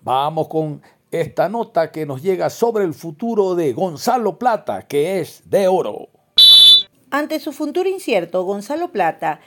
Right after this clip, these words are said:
Speaker 2: dejó claras sus intenciones de salir del Real Valladolid tras su descenso a segunda división del fútbol español. "La verdad, estoy abierto para recibir cualquier tipo de ofertas de cualquier país".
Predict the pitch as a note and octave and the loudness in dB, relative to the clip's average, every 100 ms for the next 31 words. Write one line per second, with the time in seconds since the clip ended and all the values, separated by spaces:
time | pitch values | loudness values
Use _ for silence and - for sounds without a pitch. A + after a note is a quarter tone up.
0 | _ G#3+ C4 C4 F4+ F#4 D4+ G#3+ F#3+ - | _ -6 -6 -4 -4 -4 -2 0 0 -2
1 | F#3 G3 G#3 F#3 A3 G#3+ B3 B3+ G#3 G3 | -8 -6 -6 -6 -8 -6 -6 -6 -4 -4
2 | F#3+ A#3+ B3+ A3+ G3 F3 F3 F#3 G3+ A3 | -4 -4 -4 -4 0 0 0 -2 -2 -2
3 | D4 D#4+ - _ _ _ D#4 D#4 E4 F4 | -2 -4 -8 _ _ _ -2 -2 -2 -2
4 | C#4 C4 C4 C#4 C#4+ C4 A3+ A3 C#4+ B3+ | -2 -2 -4 -2 -4 -2 -4 -6 -4 -4
5 | A3+ F#3 F3+ G#3+ A#3+ A#3 - F#3+ F#3+ F#3 | -4 -8 -8 -6 -4 -4 -4 -4 -2 -4
6 | F3+ F3 D3+ C3+ C3 _ _ _ - G#3 | -4 -6 -6 -14 -18 _ _ _ -6 -2
7 | G#3+ G#3 A3+ C4+ D4 C#4 C4+ B3+ B3 C4 | 0 0 2 0 -2 -2 -2 0 0 -2
8 | C4+ D#4+ D4 A3 A3 A3 G#3+ C4 C#4 G#3+ | -2 -2 0 0 -4 -8 -8 -10 -4 -4
9 | F#3+ C#4 E4 E4 D4 D#4+ C#4 G#3+ - D4 | -4 -6 -8 -8 -8 -4 -4 -4 -2 -4
10 | - E3+ E3+ E3 E3 D#3+ G3+ G3 D#3+ G#3 | -4 -6 -6 -6 -8 -4 -6 -4 -4 -4
11 | B3 E3+ - | -6 -10 -18